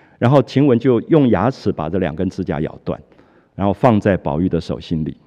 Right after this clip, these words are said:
就说：“我就是把这个给你了。”那我觉得这一段真是惊人，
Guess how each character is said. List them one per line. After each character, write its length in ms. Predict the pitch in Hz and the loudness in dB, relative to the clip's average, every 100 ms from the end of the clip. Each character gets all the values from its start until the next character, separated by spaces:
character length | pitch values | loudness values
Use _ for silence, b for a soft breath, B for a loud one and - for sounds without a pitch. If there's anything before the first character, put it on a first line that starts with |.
| _ _ b b b b b | _ _ b b b b b
就 100 | 87 | -6
说 140 | 98 | -2
：“我 80 | 82 | -2
就 140 | 87 117 | 0 0
是 80 | |
把 140 | 127 80 | -2 -4
这 120 | 98 | -4
个 60 | 90 | -4
给 180 | - | -4
你 160 | 73 78 | -6 -6
了。” 140 | - - _ _ b b b b | -8 -20 _ _ b b b b
那 100 | 151 | 2
我 80 | 127 | 4
觉 100 | 123 | 4
得 40 | |
这 140 | 131 180 | 4 4
一 40 | |
段 260 | - 156 123 | 4 2 2
真 140 | 165 | 0
是 80 | 147 | -2
惊 260 | - 123 | 2 2
人， 220 | 123 78 | 2 0